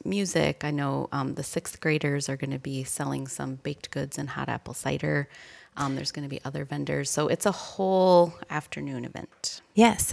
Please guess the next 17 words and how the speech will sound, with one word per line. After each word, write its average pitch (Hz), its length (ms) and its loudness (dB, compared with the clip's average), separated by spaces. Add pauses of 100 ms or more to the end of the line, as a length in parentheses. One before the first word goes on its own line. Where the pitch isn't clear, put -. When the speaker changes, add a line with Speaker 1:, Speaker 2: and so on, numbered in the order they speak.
Speaker 2:
and 180 640 4 (1000)
before 180 260 4
you 180 140 6
get 185 200 0
your 175 140 2
cider 170 540 4 (100)
and 160 500 0
baked - 320 2
goods, 165 480 0 (420)
be 185 100 2
sure 185 200 2
to 180 80 2
stop - 300 2
by 160 380 0 (100)
the 170 140 0
seventh - 600 4
grade, 147 420 2